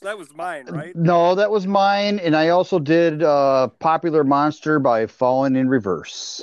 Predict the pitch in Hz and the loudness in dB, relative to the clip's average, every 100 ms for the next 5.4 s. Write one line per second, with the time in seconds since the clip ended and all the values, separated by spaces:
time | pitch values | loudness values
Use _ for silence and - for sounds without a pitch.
0 | - - 113 123 131 120 107 - 214 277 | -18 -4 0 0 2 0 -2 -6 0 2
1 | 294 165 92 76 _ _ 123 110 95 85 | 4 2 -2 -10 _ _ -4 0 0 -2
2 | - - - - _ _ _ _ _ _ | -8 -14 -20 -20 _ _ _ _ _ _
3 | _ - 110 123 123 110 98 - - 131 | _ -16 -8 -8 -8 -12 -14 -18 -12 -8
4 | 139 131 127 - 131 - 117 - 120 110 | -8 -8 -14 -12 -14 -16 -20 -16 -16 -14
5 | 110 107 110 | -16 -16 -16